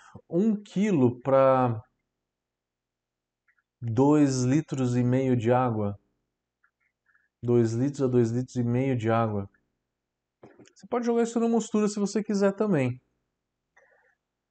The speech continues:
O legal disso é que você pode fazer uma quantidade de, dessa infusão, peneirar e ir dosando esse malte aos poucos até chegar na cor que você quer.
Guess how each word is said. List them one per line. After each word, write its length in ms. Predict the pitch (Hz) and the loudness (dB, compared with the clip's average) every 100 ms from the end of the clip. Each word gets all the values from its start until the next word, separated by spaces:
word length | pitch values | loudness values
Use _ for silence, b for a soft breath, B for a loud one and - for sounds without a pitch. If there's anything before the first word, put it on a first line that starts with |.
| _ _ _ _ _ _ _ | _ _ _ _ _ _ _
O 100 | 247 | 0
legal 380 | 294 190 185 143 | 2 6 8 8
disso 320 | 123 180 - | 6 2 0
é 20 | |
que 100 | 127 | -4
você 220 | 147 151 175 | -4 0 -2
pode 360 | - 196 233 | 2 0 0
fazer 300 | - 160 131 | 0 0 2
uma 240 | 127 123 123 | 2 2 0
quantidade 800 | 127 123 127 120 110 110 104 107 | 0 0 0 2 2 2 0 0
de, 280 | 107 110 | 2 2
dessa 380 | 113 113 113 120 | 4 2 2 0
infusão, 760 | 110 - 107 95 107 151 104 101 _ _ _ b b _ - | -4 -4 -8 -2 0 2 0 -4 _ _ _ b b _ -2
peneirar 760 | 147 143 113 117 147 123 b b b _ | 0 2 2 2 0 -4 b b b _
e 200 | 139 160 | -2 0
ir 40 | 196 | 0
dosando 840 | 165 170 123 110 127 180 185 127 | 6 6 6 2 2 4 4 4
esse 300 | 123 - 123 | 2 0 -4
malte 540 | 107 110 143 131 - - | -2 0 0 -2 -8 -6
aos 420 | 143 170 - - - | -2 -2 -4 -12 0
poucos 560 | 151 - - - - b b b | 0 0 -8 -20 -20 b b b
até 380 | 135 139 - 165 | -8 -8 0 0
chegar 340 | 170 - 170 165 | 0 -4 -4 -4
na 120 | 165 | -6
cor 220 | 165 156 | -6 -8
que 100 | 156 | -8
você 260 | 156 - 170 | -10 -6 -8
quer. 380 | 156 120 120 | -2 -2 -4